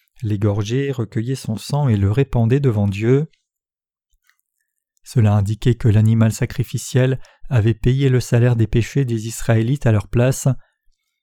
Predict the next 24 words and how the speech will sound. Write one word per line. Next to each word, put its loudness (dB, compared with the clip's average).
En 2
effet, 0
le 0
souverain 0
sacrificateur -2
disait -2
à 2
Dieu, « 4
Seigneur, 2
regarde 0
ce -4
sang, -4
le 0
bouc -4
sacrificiel -2
a 2
été -2
tué 2
à 2
la 2
place 0
du -6
peuple 0
d'Israël. 0